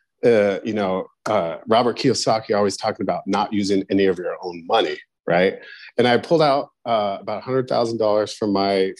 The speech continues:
four fifty-seven retirement, because through the cares Act, they were, you know, there was some financial,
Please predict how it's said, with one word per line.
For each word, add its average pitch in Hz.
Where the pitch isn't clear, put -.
four 113
fifty-seven 101
retirement, 107
because 104
through 113
the 87
cares 123
Act, 90
they 107
were, 90
you 98
know, 90
there 156
was 95
some 98
financial, 98